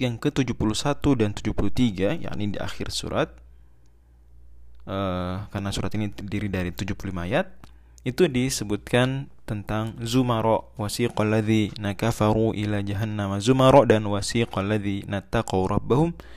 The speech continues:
ilal jannati Zumara. Orang-orang yang ingkar kepada Allah Subhanahu wa taala, Allah Subhanahu wa taala giring ke neraka jahanam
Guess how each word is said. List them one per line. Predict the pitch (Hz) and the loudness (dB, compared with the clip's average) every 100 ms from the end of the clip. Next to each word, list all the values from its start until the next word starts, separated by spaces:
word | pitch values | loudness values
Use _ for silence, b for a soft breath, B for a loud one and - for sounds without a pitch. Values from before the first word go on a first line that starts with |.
| B B - | B B -2
ilal | 123 127 107 | 2 4 2
jannati | 101 110 104 101 123 | 2 0 -2 -4 -4
Zumara. | 110 98 95 - b b b b b b - | -4 -6 -6 -8 b b b b b b -6
Orang-orang | 107 110 110 117 | 0 4 4 4
yang | 104 92 104 - - - - - - - | 0 -4 -8 -16 -18 -18 -18 -20 -12 -4
ingkar | 120 113 104 92 | -2 0 -2 -4
kepada | - 104 101 | -6 -4 -2
Allah | 104 101 | -2 -4
Subhanahu | - 95 101 98 | -4 -6 -6 -6
wa | 92 | -2
taala, | 110 147 156 | 2 4 4
Allah | 123 113 | 2 -2
Subhanahu | 107 107 101 101 95 95 | -4 -6 -6 -6 -6 -8
wa | |
taala | 98 101 107 | -6 -6 -4
giring | 110 113 110 92 - b b b b b - | -2 0 0 -4 -10 b b b b b -12
ke | - 113 | -4 0
neraka | 110 107 - 101 | 2 0 -2 -6
jahanam | 98 110 123 143 139 | -2 0 2 0 -4